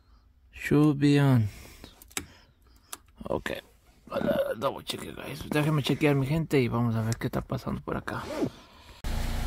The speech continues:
Ah, mi gente, como ustedes pueden ver, no me llega la corriente a ese foco. So, tenemos un problema por ahí. Ahora voy a seguir continuando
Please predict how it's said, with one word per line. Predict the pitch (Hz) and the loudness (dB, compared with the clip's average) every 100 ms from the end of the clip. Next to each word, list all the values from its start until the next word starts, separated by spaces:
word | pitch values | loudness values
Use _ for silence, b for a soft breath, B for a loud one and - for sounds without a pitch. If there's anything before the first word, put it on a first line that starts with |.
| - | 4
Ah, | - 220 220 214 | 10 12 12 12
mi | 160 | 10
gente, | 160 151 151 120 B B B | 8 10 8 8 B B B
como | - 135 | 6 8
ustedes | 135 165 147 | 10 8 8
pueden | 160 147 143 | 6 6 8
ver, | 143 139 | 10 10
no | 131 139 143 151 | 8 8 8 8
me | 151 139 123 | 8 8 8
llega | 123 135 139 127 113 | 8 10 10 8 6
la | 110 113 | 6 4
corriente | - 113 110 120 123 117 123 113 | 4 6 6 6 4 6 6 6
a | 113 | 6
ese | 110 110 | 6 4
foco. | 104 107 - 104 | 4 4 4 4
So, | 101 110 98 - - | 4 4 4 4 4
tenemos | 117 131 135 123 | 4 6 6 6
un | 123 127 | 6 4
problema | 123 113 110 110 | 4 4 4 4
por | - - 104 | 4 4 4
ahí. | 98 92 - B B B B B B B - | 4 2 2 B B B B B B B 2
Ahora | 123 | 4
voy | 131 135 | 6 8
a | |
seguir | 135 139 135 143 | 8 6 6 4
continuando | 131 120 123 127 127 127 127 120 | 4 4 4 6 6 6 6 6